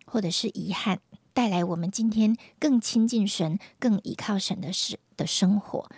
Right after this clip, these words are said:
而不是当神把我们生命中的痛苦挪去后，我们仍然活，活回原来的样子，或者是仍然是离开神的，回到那种过去没有神的光景。第二个反思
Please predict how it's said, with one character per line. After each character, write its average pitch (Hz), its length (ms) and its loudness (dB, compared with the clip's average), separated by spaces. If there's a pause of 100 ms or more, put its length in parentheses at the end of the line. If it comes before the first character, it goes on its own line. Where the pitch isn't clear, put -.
(240)
而 156 100 -2
不 202 140 -6
是 226 260 -2
当 214 220 2
神 185 320 -2
把 180 180 -4
我 202 80 -2
们 185 160 -4
生 208 220 0
命 226 180 2
中 196 180 0
的 196 140 -2
痛 214 320 -2
苦 - 200 -12
挪 139 220 -8
去 185 280 -4
后， - 260 0 (240)
我 190 100 -2
们 165 160 -2
仍 190 160 0
然 180 260 -2 (220)
活， 170 400 -2
活 180 300 -2
回 185 320 0
原 175 160 2
来 170 140 0
的 175 100 -4
样 180 280 -4
子， - 220 -10 (220)
或 - 120 0
者 202 120 2
是 196 260 -2
仍 175 160 0
然 170 180 -2
是 180 220 -4
离 - 180 -10
开 170 280 -2
神 - 340 -6
的， - 160 -4 (220)
回 170 160 -2
到 190 180 0
那 185 120 0
种 - 220 -8 (280)
过 - 200 -2
去 196 260 -6
没 175 160 -6
有 196 120 -8
神 - 260 -8
的 - 160 -16
光 - 240 -8
景。 - 240 -8 (1120)
第 294 140 4
二 294 120 4
个 208 140 2
反 - 240 -4
思 214 320 -2